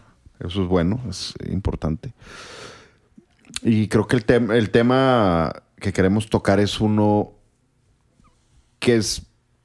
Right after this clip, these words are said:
funciona para todas las industrias, no solamente para la industria del vino.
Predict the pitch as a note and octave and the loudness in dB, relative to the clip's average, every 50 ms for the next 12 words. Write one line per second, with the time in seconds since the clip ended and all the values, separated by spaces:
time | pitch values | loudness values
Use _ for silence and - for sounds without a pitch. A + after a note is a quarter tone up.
0 | _ _ _ _ _ _ _ _ _ _ - A2+ A2+ A2 G2+ - - A#2+ A#2+ B2+ | _ _ _ _ _ _ _ _ _ _ -2 0 0 0 0 0 2 2 4 4
1 | D3+ E3+ F3+ F3 F3 - _ _ - - - A2 G#2+ G#2+ - C3+ C3+ D3+ D3+ C3+ | 2 0 -2 -4 -8 -12 _ _ -4 0 2 4 4 4 4 4 4 6 4 2
2 | G#2+ A#2+ A2+ A#2 C#3 C3+ - - G2 E2+ D#2+ - A2 A2 G#2 A#2+ A#2+ A#2 A2+ G#2+ | 2 2 2 2 2 2 2 0 0 -2 0 0 0 2 2 2 2 2 2 0
3 | G#2+ A2 A2 G#2 G2 G2 G2 F#2+ - - F#2+ F#2+ A2 - G2+ F#2 | 0 0 2 2 2 0 -2 -2 -2 -2 0 0 0 -2 -2 -6